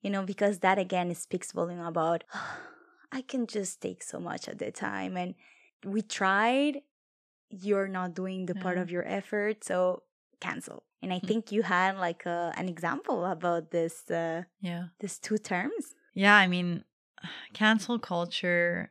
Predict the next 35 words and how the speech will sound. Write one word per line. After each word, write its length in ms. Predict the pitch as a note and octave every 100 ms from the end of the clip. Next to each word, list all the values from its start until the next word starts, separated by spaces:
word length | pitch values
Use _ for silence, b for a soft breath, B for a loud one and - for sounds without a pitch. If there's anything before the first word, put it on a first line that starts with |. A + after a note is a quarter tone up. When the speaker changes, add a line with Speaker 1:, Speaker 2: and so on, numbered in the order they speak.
| -
Speaker 2:
and 200 | - E3+
accountability 800 | E3 E3 F3 F3 E3+ E3 E3 E3 D#3+
culture, 600 | E3+ D#3+ - E3+ D#3 D#3
I 160 | D#3+ D#3+
think, 320 | - E3+ F3
are 120 | F3
two 440 | E3 - - F3 E3+
terms 540 | - D#3+ D#3 D#3+ D#3+
that 320 | D#3 D3+ C#3+ G3+
we've 280 | D#3 D#3+ - -
heard 300 | D#3 E3 - _ _ _ _ -
a 140 | E3+
lot 400 | D#3+ D#3 D3+ - _ _ E3+
about 500 | E3 D#3 D#3 F#3 _ -
in 140 | F3
the 60 | F3
Speaker 1:
Mm-hmm. 100 | E3
Speaker 2:
last 240 | D#3+ E3 -
couple 340 | F3 E3+ E3
of 160 | D#3+ D#3+
years. 520 | D#3+ D3+ - G#3 - - B
Speaker 1:
Mm-hmm. 260 | G3+ F3 F#3+
Speaker 2:
I 120 | F3
certainly 480 | E3+ F3 D#3+ E3 E3
have, 360 | E3 D#3+ E3+
being, 440 | - D#3 C#3+ D#3 E3+
uh, 200 | D#3+ E3+ F3 F3
very 380 | F3 E3+ E3 - _ -
active 480 | E3 E3+ - E3+
on 220 | E3+ D#3+ D#3+
YouTube. 680 | E3 E3+ - F#3+ G#3 A#3+ A#3+ _
And 260 | F3 E3+ E3+
like 320 | E3+ F3+ G3
you 140 | G#3+ G3
said, 600 | - E3 E3+ E3+ F3+